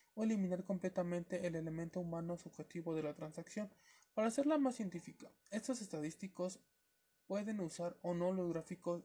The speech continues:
de precios para realizar su trabajo, pero se les considerará como técnicos mientras dicho trabajo se delimite, se limite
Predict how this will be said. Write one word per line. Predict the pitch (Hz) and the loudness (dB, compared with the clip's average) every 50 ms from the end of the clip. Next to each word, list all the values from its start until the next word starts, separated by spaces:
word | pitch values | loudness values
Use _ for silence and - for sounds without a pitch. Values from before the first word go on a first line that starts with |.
| - | 0
de | - 156 156 | 2 2 2
precios | - - - 180 185 185 - 208 220 - - _ - - - - _ _ _ | 4 4 4 4 4 0 -2 -4 -4 -6 -8 _ -20 -20 -20 -20 _ _ _
para | _ 180 180 | _ 6 8
realizar | 180 180 175 175 170 170 175 175 | 8 8 6 6 4 2 2 0
su | 185 180 | 0 2
trabajo, | - 175 160 170 185 185 - - 160 - - _ | 2 2 6 6 4 4 4 -2 -8 -10 0 _
pero | 180 175 175 170 | 2 2 2 0
se | 185 170 | 0 -2
les | 170 170 - | -4 -6 -2
considerará | - 175 165 - 180 175 170 170 170 180 196 214 208 | -4 -4 -2 -2 -2 0 2 2 4 4 2 2 0
como | - 196 180 160 151 - | -4 -4 -2 -2 -2 -2
técnicos | - 170 175 180 180 180 180 - - 196 190 - - - - - - - _ _ | -2 -2 -2 0 -2 -4 -4 -4 -4 -6 -6 -6 -14 -20 -20 -20 -20 -20 _ _
mientras | - 202 202 196 220 220 220 | -2 -2 -2 0 -2 -2 -2
dicho | - 233 - 294 277 | -2 -2 -2 -2 0
trabajo | - 196 175 175 180 180 180 185 185 185 - | 2 2 2 4 2 0 2 0 -2 -2 -2
se | 180 - 180 175 160 | -4 -2 0 0 0
delimite, | 156 160 160 160 160 160 160 170 190 196 190 - 170 160 180 - - _ | 0 -2 -2 -2 -2 -2 0 0 0 -2 -2 -2 -4 -4 -4 -8 -12 _
se | - 208 202 | -4 -2 0
limite | 208 208 208 220 240 233 - 269 240 | 0 2 2 0 0 0 0 -2 -2